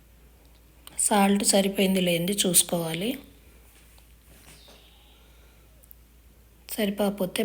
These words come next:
మరలా వేసుకొని కొంచెం కలుపుకోవాలి. చిన్న టీ గ్లాసు పప్పుకి ఒక మూడు గ్లాసులు వాటర్ వేసి ఈ పప్పుని రెడీ చేసుకోవాలి.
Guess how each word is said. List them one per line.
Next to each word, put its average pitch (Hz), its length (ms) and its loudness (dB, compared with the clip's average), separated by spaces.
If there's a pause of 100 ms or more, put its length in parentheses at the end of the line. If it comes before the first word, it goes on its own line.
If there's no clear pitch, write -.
మరలా 185 300 0
వేసుకొని 185 460 -2 (140)
కొంచెం 185 280 -4 (120)
కలుపుకోవాలి. 170 600 -6 (1160)
చిన్న 202 280 6 (200)
టీ 208 80 4 (140)
గ్లాసు 190 400 0 (360)
పప్పుకి 202 440 -2 (260)
ఒక 185 240 -2
మూడు 175 240 -2
గ్లాసులు 180 400 2
వాటర్ 170 320 -6
వేసి 165 280 0 (1400)
ఈ 196 40 0 (100)
పప్పుని 185 360 -4 (100)
రెడీ 170 160 -2 (100)
చేసుకోవాలి. 165 560 -6